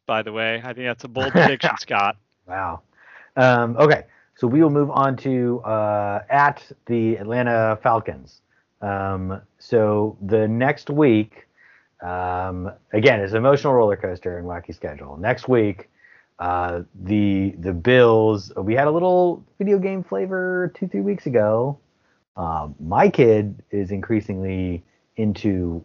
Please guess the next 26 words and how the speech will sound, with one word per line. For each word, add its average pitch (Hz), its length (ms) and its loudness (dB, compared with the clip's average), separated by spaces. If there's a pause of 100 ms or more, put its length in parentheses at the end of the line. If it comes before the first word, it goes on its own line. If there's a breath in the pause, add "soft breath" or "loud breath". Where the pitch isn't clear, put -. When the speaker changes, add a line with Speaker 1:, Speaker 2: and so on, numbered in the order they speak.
(120)
Speaker 2:
uh, 82 180 -6
what 92 320 -2
the - 80 -8
kids 95 220 0
are 98 60 2
calling 92 420 -2
Minecraft 92 1000 -4 (220)
these 71 240 -14
days. 64 480 -18 (480 soft breath)
So 95 140 -2
what 117 200 4
I'm 135 120 4
gonna 123 180 4
say 131 320 6
is 92 320 -2 (260)
the 113 120 0
N 127 80 2
F 120 120 -4
L, 120 380 6
in 110 160 -6
a 110 140 -4
promotional 131 500 -2
tie-in, 104 580 -4 (300)
determines 117 720 -2 (260)
that 110 180 -2
the 120 160 -4